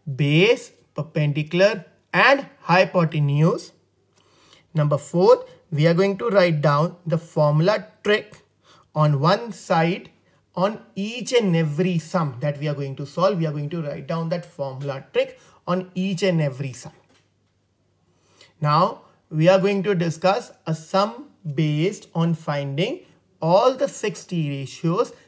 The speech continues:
when the three sides, they are given to us. Now, this is a sum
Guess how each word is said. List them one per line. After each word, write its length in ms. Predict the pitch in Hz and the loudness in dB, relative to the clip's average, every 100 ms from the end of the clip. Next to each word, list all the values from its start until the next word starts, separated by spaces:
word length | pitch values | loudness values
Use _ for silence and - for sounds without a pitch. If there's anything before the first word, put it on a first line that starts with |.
| _ - | _ -2
when 340 | 160 233 262 - | 0 0 -4 -10
the 100 | 175 | -8
three 440 | 160 - 151 214 202 | -8 -6 -4 -4 -6
sides, 440 | 165 147 170 165 _ - | -4 -4 -4 -8 _ -10
they 200 | 147 143 | -6 2
are 240 | 175 208 - - | 2 0 -8 -8
given 400 | 151 147 131 123 | 0 0 0 -6
to 120 | 117 | -10
us. 320 | - - - _ _ _ _ _ _ _ _ _ _ _ _ _ _ | -16 -20 -20 _ _ _ _ _ _ _ _ _ _ _ _ _ _
Now, 440 | 160 156 160 175 185 - _ - | -2 0 2 -2 -6 -18 _ -4
this 180 | 170 | -2
is 100 | 214 | 0
a 100 | 247 | 0
sum 540 | - - 165 156 185 | 0 0 2 2 -2